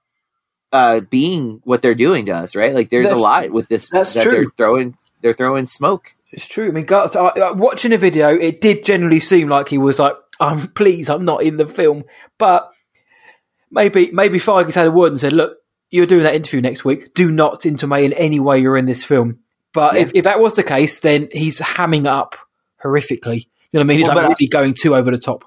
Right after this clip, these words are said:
Speaker 1: I'm also saying even, like, the stuff we got before, like,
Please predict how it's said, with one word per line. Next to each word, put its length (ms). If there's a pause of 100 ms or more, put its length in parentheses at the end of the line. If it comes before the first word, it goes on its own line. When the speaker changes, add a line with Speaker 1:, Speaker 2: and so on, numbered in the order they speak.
(340)
Speaker 1:
I'm 120
also 220
saying 280
even, 280
like, 380
the 180
stuff 280
we 100
got 180
before, 320
like, 160